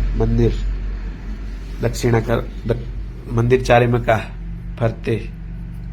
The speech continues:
ફરી દર્શન કરવાની જગ્યા આપ જોઈ શકો છો. મસ્ત મંદિર આપે-, આવેલું છે મિત્રો, ગેડા.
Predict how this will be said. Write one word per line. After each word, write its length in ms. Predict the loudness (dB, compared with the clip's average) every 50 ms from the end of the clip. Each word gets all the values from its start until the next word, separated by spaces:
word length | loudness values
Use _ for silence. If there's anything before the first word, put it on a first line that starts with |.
| -10 -10 -10 -10 -10 -12 -10 -10 -10 -10 -10 -10 -10 -10 -10 -8 -6
ફરી 240 | -4 -2 -2 -4 -4 -6 -10 -12 -12 -14 -14 -14 -14 -14 -14 -14 -14 -14 -12 -12 -12 -10 -4 -2
દર્શન 340 | -2 0 0 0 -2 -2 0
કરવાની 320 | 2 2 2 2 2 2
જગ્યા 520 | 0 -2 -4 -2 0 0 0 0 -2 -4 -8 -12 -16 -20 -12 -8
આપ 180 | -8 -8 -6
જોઈ 160 | -4 -2 -2 -2
શકો 300 | -2 -4 -6 -6 -6 -8
છો. 180 | -8 -8 -10 -6 -2
મસ્ત 360 | 0 0 0 0 0 -2 -2
મંદિર 400 | 0 0 0 0 0 2 2 0
આપે-, 220 | 0 -2 -4 -6
આવેલું 400 | -6 -4 -2 0 0 0 0 -2
છે 100 | -4 -6
મિત્રો, 280 | -6 -6 -6 -6 -6 -6
ગેડા. 500 | -4 -2 0 0 2 0 0 -2 -6 -10